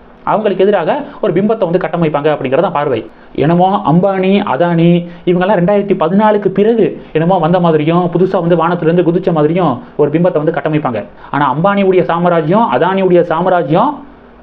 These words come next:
பீக் ஆனதே, பெருசா வளர்ந்ததே காங்கிரஸுடைய பீரியட்ல தான் அப்படிங்கிறது தான் யதார்த்தமான உண்மை. பாஜக என்ன கேள்வி எழுப்புறாங்கன்னா,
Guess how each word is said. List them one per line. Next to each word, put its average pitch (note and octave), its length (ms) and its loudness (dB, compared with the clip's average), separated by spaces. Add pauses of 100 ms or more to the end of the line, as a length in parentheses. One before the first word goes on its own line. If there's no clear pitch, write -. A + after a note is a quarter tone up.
பீக் A3+ 260 0
ஆனதே, G#3 540 0
பெருசா G#3 460 0
வளர்ந்ததே F#3+ 580 0 (220)
காங்கிரஸுடைய A#3 500 2
பீரியட்ல F3+ 400 2
தான் E3 220 0
அப்படிங்கிறது C#3+ 240 -2
தான் B3+ 140 0
யதார்த்தமான D3 520 -2
உண்மை. B2+ 280 -4 (560)
பாஜக F#3 540 0
என்ன E3 200 0
கேள்வி F3 280 2
எழுப்புறாங்கன்னா, D3 680 -2